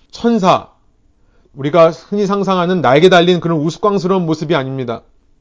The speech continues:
이건 사람들이 지어낸 이미지죠. 중세시대 문학가들이 만들어낸 이미지입니다.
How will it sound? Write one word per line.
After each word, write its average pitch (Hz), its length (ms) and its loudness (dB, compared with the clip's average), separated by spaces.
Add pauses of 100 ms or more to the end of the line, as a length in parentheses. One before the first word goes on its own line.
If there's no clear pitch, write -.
(400)
이건 165 160 -2
사람들이 185 580 0
지어낸 170 440 0
이미지죠. 147 760 -4
중세시대 160 520 -2
문학가들이 175 580 -2
만들어낸 143 600 -2
이미지입니다. 135 600 -6